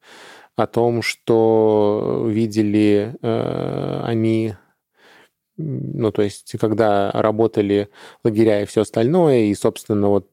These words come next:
э, смо-, пересматривал список Шиндлера и все остальное. И там, знаешь, там же, там все про смысл жизни. Там какой-то смысл. Ты должен,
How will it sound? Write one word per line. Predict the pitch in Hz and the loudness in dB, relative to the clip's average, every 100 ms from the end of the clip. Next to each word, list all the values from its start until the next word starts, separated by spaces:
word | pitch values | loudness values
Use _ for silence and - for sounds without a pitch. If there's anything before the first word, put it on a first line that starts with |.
| - | 0
э, | 110 107 104 | 4 4 4
смо-, | - 110 107 _ _ - | 2 -2 -4 _ _ 0
пересматривал | 113 113 123 120 113 117 110 104 | 0 0 0 0 0 2 2 2
список | - 113 113 - | -2 -4 -2 -2
Шиндлера | - 135 113 113 110 | 0 2 2 2 0
и | |
все | - 117 | 0 -2
остальное. | - 117 120 139 131 - - - - - - - - _ | 0 0 2 0 -2 -6 -20 -20 -20 -20 -20 -20 -20 _
И | 143 | -2
там, | 127 123 | 0 2
знаешь, | 151 - | 2 0
там | - 131 | -2 -2
же, | 110 120 117 | 0 2 2
там | 120 117 | 0 -2
все | - 165 | 0 0
про | 127 | 0
смысл | 139 131 127 123 | -2 0 0 0
жизни. | 135 95 92 82 - | 0 0 -2 -4 -4
Там | 110 | -2
какой-то | 101 139 156 123 | 0 2 2 0
смысл. | - 127 104 | 0 0 0
Ты | - | 0
должен, | 113 156 139 147 143 | 2 2 2 0 -2